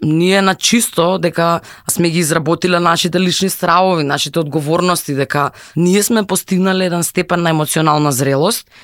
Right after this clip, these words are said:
и дека сега сме подготвени за прокреација и воспитување на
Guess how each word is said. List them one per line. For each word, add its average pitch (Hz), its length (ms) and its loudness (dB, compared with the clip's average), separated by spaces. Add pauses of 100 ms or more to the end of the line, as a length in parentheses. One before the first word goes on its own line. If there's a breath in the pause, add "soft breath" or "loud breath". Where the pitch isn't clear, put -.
и 165 80 0
дека 165 220 0
сега 160 300 0
сме 202 200 -2
подготвени 170 500 -2
за 175 140 -2
прокреација 165 560 -2
и 160 80 -2
воспитување 156 640 -2
на 143 280 0